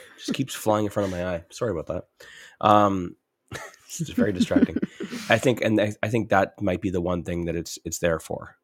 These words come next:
Speaker 2: is that in the event that someone has a six-month lease and then you draft up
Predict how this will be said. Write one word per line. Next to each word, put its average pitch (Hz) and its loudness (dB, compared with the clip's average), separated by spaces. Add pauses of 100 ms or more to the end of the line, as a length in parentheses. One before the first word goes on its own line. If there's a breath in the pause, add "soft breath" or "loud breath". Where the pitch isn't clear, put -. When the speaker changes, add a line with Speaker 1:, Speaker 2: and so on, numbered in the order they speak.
(220)
Speaker 2:
is 85 -2
that 82 -4
in 98 -2
the 104 2
event 85 -2 (440 soft breath)
that 87 0
someone 92 0
has 85 -4
a 85 -8
six-month 104 0
lease 80 -4 (440)
and 92 -4
then 87 -2
you 98 0
draft 90 0
up 87 0